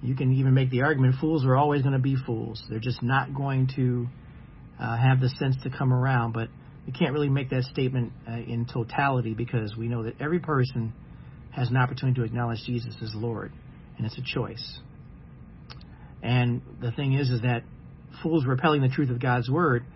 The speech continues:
go to Proverbs chapter one, verse seven. Let's take a look at that. This is gonna be in the King James Version, uh, version you should be very familiar with. Proverbs one, verse seven.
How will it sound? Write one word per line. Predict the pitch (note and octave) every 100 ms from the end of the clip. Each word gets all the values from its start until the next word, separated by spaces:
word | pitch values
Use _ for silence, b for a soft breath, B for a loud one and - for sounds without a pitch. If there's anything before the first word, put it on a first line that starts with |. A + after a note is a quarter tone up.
| B B B B - -
go | G#3+
to | G3
Proverbs | E3+ F3 E3+ D3 C3
chapter | D#3 C3 C3
one, | B2+ C#3 B2
verse | A#2 -
seven. | C#3 A#2+ G2+
Let's | A2+ -
take | C3
a |
look | A#2 A2
at | G2+
that. | G#2+ G2 - -
This | B2 F3+
is | C#3+
gonna | C3 B2+
be | A#2 B2+
in | A2+
the | G#2+
King | - D#3+
James | C#3+ D#3
Version, | B2 G#2+ F#2+ - - - B B B B -
uh, | A#2 A2+
version | B2+ B2+ C3
you | A#2
should | - A#2+
be | A#2
very | A2+ B2
familiar | C3 C3 A#2+
with. | G#2 F#2 - -
Proverbs | - C#3 C#3 C#3 B2+
one, | A2+ C3 D3 G3 A#3 - B B B -
verse | A#2+ B2 B2+ - - -
seven. | B2+ F#2+ -